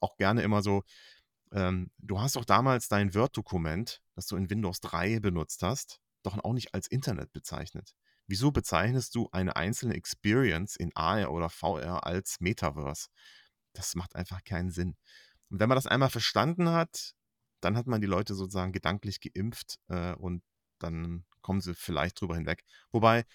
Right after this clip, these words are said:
ich hab's Leuten schon wirklich lange erzählt, auch beim Bier, und dann sehe ich die am nächsten Tag auf LinkedIn übers Metaverse sprechen, denke ich mir so, "Okay, du bist halt ein Marketingprofi und nutzt halt den Begriff."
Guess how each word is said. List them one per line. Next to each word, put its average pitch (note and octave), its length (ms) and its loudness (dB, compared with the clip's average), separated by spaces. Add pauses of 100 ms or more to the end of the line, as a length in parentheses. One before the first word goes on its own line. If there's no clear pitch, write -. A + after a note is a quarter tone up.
(120)
ich - 120 2
hab's C3 120 4
Leuten B2+ 240 6
schon A2+ 200 2
wirklich B2 240 -2
lange G2+ 240 6
erzählt, F2 480 -2
auch - 100 -12
beim G2 200 2
Bier, G2 260 0
und F#2 80 -4
dann F2+ 180 0
sehe F#2+ 120 0
ich G2 60 -4
die E2 120 -4
am D#2+ 100 -2
nächsten F2 320 -2
Tag F2 160 -6
auf - 140 -10
LinkedIn E2+ 320 -2
übers D#2 200 -4
Metaverse E2 500 -4
sprechen, D#2+ 320 -12
denke D2+ 160 -10
ich - 60 -20
mir D#2 80 -8
so, D2 180 -10 (680)
"Okay, D2+ 440 -6 (400)
du E2+ 80 -8
bist F#2 160 -2
halt E2 140 -2
ein E2 60 -2
Marketingprofi E2 720 -2
und E2 60 -2
nutzt - 240 -6
halt D2+ 100 -6
den D#2 120 -4
Begriff." - 420 -10